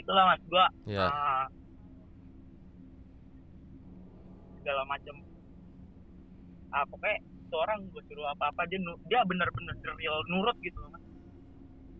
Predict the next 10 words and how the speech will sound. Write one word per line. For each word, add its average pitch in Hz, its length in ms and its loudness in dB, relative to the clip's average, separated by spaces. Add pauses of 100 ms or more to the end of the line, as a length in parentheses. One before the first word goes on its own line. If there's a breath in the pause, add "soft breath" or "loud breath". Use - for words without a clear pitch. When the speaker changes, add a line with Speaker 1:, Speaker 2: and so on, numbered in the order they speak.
(720)
Speaker 1:
The 151 80 -2
real 160 200 2
bener-bener 160 520 2
nurut, 170 240 2
nggak 165 240 8
ada 160 80 8
hujan, 165 240 2
nggak 151 160 4
ada 160 160 8
apa 180 100 0